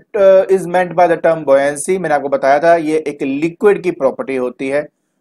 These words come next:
जो एक अपवर्ड डायरेक्शन में फोर्स एक्सर्ट करता है उस बॉडी पे जिसको इमर्ज किया जाता है उस लिक्विड के अंदर। फिर आता है define upthrust and state its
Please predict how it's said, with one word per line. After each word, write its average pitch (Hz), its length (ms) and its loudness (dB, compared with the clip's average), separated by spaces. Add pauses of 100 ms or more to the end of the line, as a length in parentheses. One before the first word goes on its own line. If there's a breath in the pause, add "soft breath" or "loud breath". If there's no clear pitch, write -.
(120)
जो 180 500 2 (180)
एक 170 240 -2
अपवर्ड 196 500 0
डायरेक्शन 151 520 -2
में 180 160 -4
फोर्स 196 520 0 (100)
एक्सर्ट 131 380 -4
करता 143 360 -2
है 151 180 -2 (100)
उस 269 160 0
बॉडी 151 360 -4
पे 147 200 -4
जिसको 147 440 -6
इमर्ज 139 420 -4
किया 123 160 -4
जाता 117 300 -6
है 139 160 -4
उस 156 260 -10
लिक्विड 113 320 -12
के 110 100 -10
अंदर। 90 320 -12 (1080)
फिर 220 120 4
आता 196 240 0
है 202 200 -4
define 170 320 -4 (120)
upthrust 180 500 -2 (360)
and 151 240 0 (140)
state 165 460 -4
its 160 200 -8